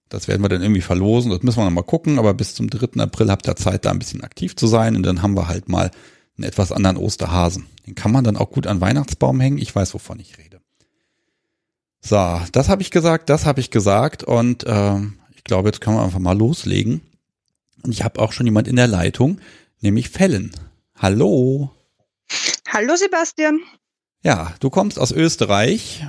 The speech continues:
Speaker 1: dreiundzwanzig Jahre und Brad.
Speaker 2: Ja, alles korrekt.
Speaker 1: Alles korrekt, gut, dann hat, hab ich alles richtig aufgeschrieben. <laughs> Ja,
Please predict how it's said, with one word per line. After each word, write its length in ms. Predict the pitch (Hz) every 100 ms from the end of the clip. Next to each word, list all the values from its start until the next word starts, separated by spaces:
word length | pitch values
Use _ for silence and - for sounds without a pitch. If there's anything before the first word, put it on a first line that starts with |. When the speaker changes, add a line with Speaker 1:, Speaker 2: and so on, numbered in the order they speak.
| -
Speaker 1:
dreiundzwanzig 640 | 117 127 180 175 160 160
Jahre 540 | - 107 117 123 131 131
und 300 | 135 113 -
Brad. 520 | 92 92 95 - - _ _ _ _ _ _ _ _ _ _
Speaker 2:
Ja, 360 | - 220 220 233 - - -
alles 320 | 247 269 -
korrekt. 480 | - 220 170 - - _ _ _
Speaker 1:
Alles 240 | 101 104 95
korrekt, 260 | 101 87
gut, 180 | 98 92
dann 360 | 95 95 101 90 - -
hat, 80 | - _ _ _
hab 140 | - -
ich 80 |
alles 180 | 90 98
richtig 180 | 98 -
aufgeschrieben. 580 | 92 - 110 - 98 92 - - _ - 120 -
<laughs> 200 | 143 - 113 - - - _ _ _ _ _ _ _ _ _ _ _ _ _ _ _
Ja, 720 | 208 180 110 95 95 98